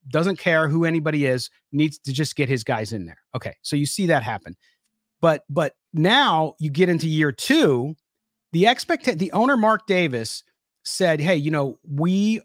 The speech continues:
we're on the same page, Ziegler, McDaniel, and I are on the same page. We're preaching a little patience." And so when he said patience,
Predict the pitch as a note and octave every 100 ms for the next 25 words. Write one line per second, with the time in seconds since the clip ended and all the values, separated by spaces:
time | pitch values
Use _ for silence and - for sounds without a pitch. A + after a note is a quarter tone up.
0 | - D#3+ F3+ F#3+ G#3+ - G#3 F#3+ D#3+ E3
1 | C3+ C#3+ F3 D#3+ F3 F3 D3 E3 D#3 D#3
2 | D#3+ D3 C#3 C3+ C3 C#3+ D#3+ D#3+ - B2+
3 | B2 - _ _ - D3 D3 D3+ F#3+ G3
4 | G3 F#3+ - F3 D3+ D#3 C#3 - E3+ C#3+
5 | - - - A#2 C#3+ F3+ A3+ C#4 C4+ D3+
6 | F3 F3 C#3 A#2+